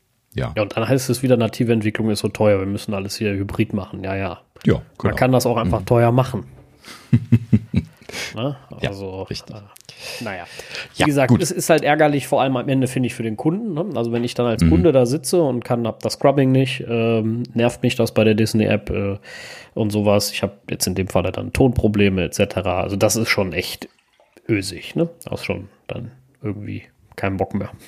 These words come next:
Speaker 1: Ja, richtig.
Speaker 2: Ja. Von dem Netflix-Player will ich nicht anfangen, das ist eine Katastrophe.
Speaker 1: Ja,
Speaker 2: Oder YouTube, das
Speaker 1: das,
Speaker 2: ist
Speaker 1: äh,
Speaker 2: ganz schön. YouTube ist eine absolute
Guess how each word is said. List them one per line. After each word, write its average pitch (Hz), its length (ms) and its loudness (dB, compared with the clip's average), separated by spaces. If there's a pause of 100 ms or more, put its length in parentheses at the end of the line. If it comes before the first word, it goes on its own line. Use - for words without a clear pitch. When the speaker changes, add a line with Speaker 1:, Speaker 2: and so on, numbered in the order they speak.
(720)
Speaker 1:
Ja, - 100 0 (360)
richtig. - 300 -10
Speaker 2:
Ja. 113 60 -10 (320)
Von 135 140 4
dem 123 100 4
Netflix-Player 113 800 4
will 101 100 0
ich - 100 -6
nicht 101 160 -4
anfangen, 92 420 -6
das - 220 -10
ist - 200 -12
eine - 80 -10
Katastrophe. - 600 -12 (800)
Speaker 1:
Ja, 87 200 4
Speaker 2:
Oder 78 260 6
YouTube, 123 580 2
das 151 180 -4
Speaker 1:
das, - 200 0
Speaker 2:
ist 113 60 -4
Speaker 1:
äh, 139 40 -2
Speaker 2:
ganz 107 220 -2
schön. 92 300 -6
YouTube 147 300 4
ist 113 140 2
eine 107 100 -4
absolute 95 720 -4